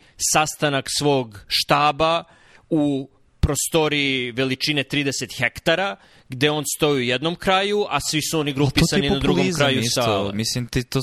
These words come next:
Speaker 2: su sve stvari koje idu na T V koje gleda narod. Mislim, to ti isto kao da misliš da predsjednik zemlje s koje neki od nas dolazimo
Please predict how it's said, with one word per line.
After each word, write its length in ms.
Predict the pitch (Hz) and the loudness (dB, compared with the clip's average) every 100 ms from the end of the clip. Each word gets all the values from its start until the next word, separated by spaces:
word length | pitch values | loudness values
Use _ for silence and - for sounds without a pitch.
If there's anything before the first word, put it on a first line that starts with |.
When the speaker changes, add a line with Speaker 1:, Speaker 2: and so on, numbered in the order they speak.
| - | -2
Speaker 2:
su 60 | 131 | -2
sve 420 | 139 139 139 135 131 - - - - | 0 0 0 -2 -6 -14 -20 -20 -8
stvari 360 | - 143 135 | -2 0 0
koje 140 | 131 135 | -2 -4
idu 100 | 139 | -2
na 100 | 131 | -2
T 200 | - 127 | 0 0
V 160 | 131 | -2
koje 200 | 127 131 | -2 -4
gleda 280 | 123 120 117 | -2 -2 -2
narod. 480 | 113 101 101 101 58 | -2 -2 -2 -4 -6
Mislim, 500 | 65 107 - 104 107 | -6 -4 -4 -4 -4
to 100 | 104 | -4
ti 100 | 135 | -2
isto 180 | 175 - | -2 -2
kao 120 | 202 | -2
da 80 | 185 | -2
misliš 320 | 185 180 165 | -2 -4 -4
da 80 | 151 | -4
predsjednik 500 | 143 147 143 156 139 | -2 -2 -2 -6 -4
zemlje 560 | 135 135 135 131 127 123 - - - - - _ | -2 -2 -2 -2 -2 -4 -10 -20 -20 -20 -20 _
s 100 | - | -6
koje 140 | - 131 | -2 0
neki 240 | 127 - | -2 -2
od 40 | |
nas 200 | 127 123 | -2 -2
dolazimo 960 | 120 117 120 123 127 127 120 113 110 | 0 -2 -2 -4 -4 -4 -2 -4 -4